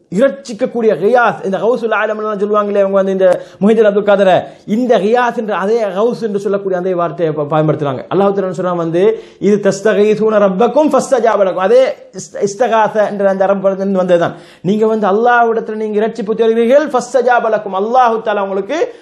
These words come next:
அதற்கு பதிலளித்தான். அல்லாஹ் தஆலா பத்ருடைய காலத்தை பத்தி சொல்லும்போது சொல்றான். அதே அந்த கைஸ் அல்லது அந்த கௌஸ் என்று சொல்லக்கூடிய அந்த, அந்த வார்த்தை இங்க பயன்படுத்தி என்ன சொல்றாங்கன்னு சொன்னால், நீங்க தான் அஜ்மஅஹும், எல்லா படைப்புக்கள், அனைத்து படைப்புக்கும் வந்து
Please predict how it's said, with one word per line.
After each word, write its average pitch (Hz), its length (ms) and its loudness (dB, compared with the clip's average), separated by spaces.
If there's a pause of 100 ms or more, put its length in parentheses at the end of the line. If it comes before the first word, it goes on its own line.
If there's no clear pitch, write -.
அதற்கு 190 400 0
பதிலளித்தான். 190 360 0
அல்லாஹ் 170 220 0
தஆலா 190 180 -4
பத்ருடைய 180 360 2
காலத்தை 156 240 -6
பத்தி 151 100 -4
சொல்லும்போது 151 420 -2
சொல்றான். 127 200 -6 (220)
அதே 190 420 2
அந்த 185 220 2
கைஸ் 165 340 2 (160)
அல்லது 156 300 2
அந்த 147 200 2
கௌஸ் 156 280 2
என்று 160 140 -4
சொல்லக்கூடிய 151 380 -2
அந்த, 147 220 -2
அந்த 147 200 -2
வார்த்தை 143 380 -2
இங்க 147 140 0
பயன்படுத்தி 139 720 2 (280)
என்ன 165 220 -2
சொல்றாங்கன்னு 151 320 -4
சொன்னால், 180 400 -2
நீங்க 208 400 0
தான் 269 200 -2 (460)
அஜ்மஅஹும், 226 800 0
எல்லா 226 720 -2
படைப்புக்கள், 226 720 0
அனைத்து 226 520 0
படைப்புக்கும் 196 500 -2
வந்து 214 340 -2